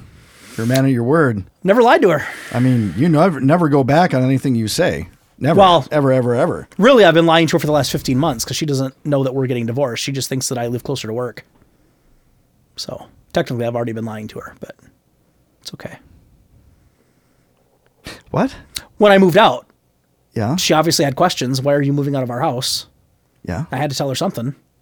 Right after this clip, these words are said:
Speaker 2: And she doesn't understand what divorce is.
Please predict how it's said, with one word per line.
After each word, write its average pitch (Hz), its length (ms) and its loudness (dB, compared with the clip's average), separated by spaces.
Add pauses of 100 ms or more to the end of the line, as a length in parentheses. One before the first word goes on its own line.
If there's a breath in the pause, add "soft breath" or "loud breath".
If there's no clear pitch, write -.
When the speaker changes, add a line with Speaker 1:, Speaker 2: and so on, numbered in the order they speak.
(840)
Speaker 2:
And 135 80 -8
she - 80 -4
doesn't 151 180 -2
understand 143 320 -2
what 131 100 -6
divorce 147 380 0
is. 104 320 -8